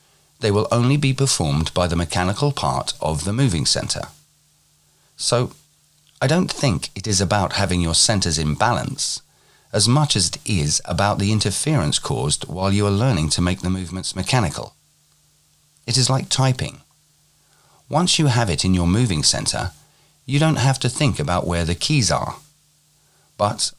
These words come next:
when you are trying to put it into your moving center, if you start thinking about where the keys are, that will interfere with your typing. So,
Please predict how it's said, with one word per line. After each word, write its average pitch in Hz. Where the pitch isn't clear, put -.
when 143
you 165
are 139
trying 131
to -
put 113
it -
into 104
your 65
moving 65
center, -
if 123
you 190
start -
thinking 143
about 65
where 69
the 69
keys 76
are, -
that 107
will 104
interfere 101
with 69
your 80
typing. -
So, -